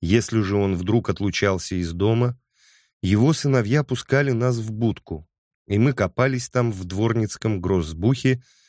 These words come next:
перечитывая его смешные замечания о жильцах.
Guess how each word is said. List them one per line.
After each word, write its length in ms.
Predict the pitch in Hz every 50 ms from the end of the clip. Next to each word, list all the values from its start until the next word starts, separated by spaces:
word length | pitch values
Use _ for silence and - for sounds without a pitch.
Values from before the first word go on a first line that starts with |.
| _ _ _ _ -
перечитывая 720 | 110 107 107 104 92 - 151 156 135 - 131 123 113 101
его 340 | 101 95 90 95 101 113
смешные 640 | 113 - - 95 92 85 - - 98 117 135 135 123
замечания 760 | 110 107 110 104 101 92 - - 90 85 85 85 82 82 80
о 140 | - 92 90
жильцах. 720 | 82 85 87 87 82 - - - 80 73 71 - -